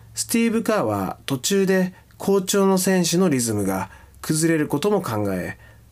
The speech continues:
他の中心選手のリズムも掴んでいけるように、点差を離されない程度に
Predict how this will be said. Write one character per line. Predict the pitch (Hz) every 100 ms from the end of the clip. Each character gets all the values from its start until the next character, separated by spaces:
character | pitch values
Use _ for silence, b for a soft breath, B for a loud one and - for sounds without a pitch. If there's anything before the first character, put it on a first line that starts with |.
| - -
他 | 160 190
の | 190
中 | 185 190 185
心 | 185 185 175
選 | 180 175
手 | 165 175
の | 220 214 -
リ | 147
ズ | 147
ム | 139 135
も | 196 208
掴 | 185 - 147
ん | 127
で | 104
い | 92
け | 110
る | 117
よ | 117
う | 101
に、 | 92 92 B B B B - -
点 | 196 208
差 | 202 202
を |
離 | 190 190 190
さ | 185
れ | 185
な | 185 180
い |
程 | 175 180 139
度 | 110
に | 101